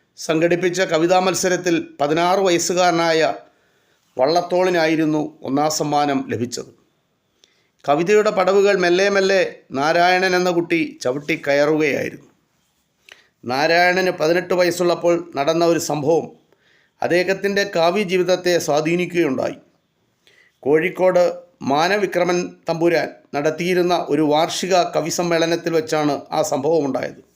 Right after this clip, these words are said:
പണ്ഡിത സദസ്സിൽ വെച്ച് കൊടുങ്ങല്ലൂർ കുഞ്ഞിക്കുട്ടൻ തമ്പുരാൻ ഒരു സംസ്കൃത നാടകം വായിക്കുകയായിരുന്നു.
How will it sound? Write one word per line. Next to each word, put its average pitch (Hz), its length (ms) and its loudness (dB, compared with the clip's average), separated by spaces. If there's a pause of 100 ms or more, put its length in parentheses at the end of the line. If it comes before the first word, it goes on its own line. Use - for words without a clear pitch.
(1200)
പണ്ഡിത 185 380 2
സദസ്സിൽ 202 440 0
വെച്ച് 196 280 0 (100)
കൊടുങ്ങല്ലൂർ 196 600 2
കുഞ്ഞിക്കുട്ടൻ 185 540 -2
തമ്പുരാൻ 180 380 0 (840)
ഒരു 160 160 2
സംസ്കൃത 185 540 -2
നാടകം 185 460 2
വായിക്കുകയായിരുന്നു. 160 800 0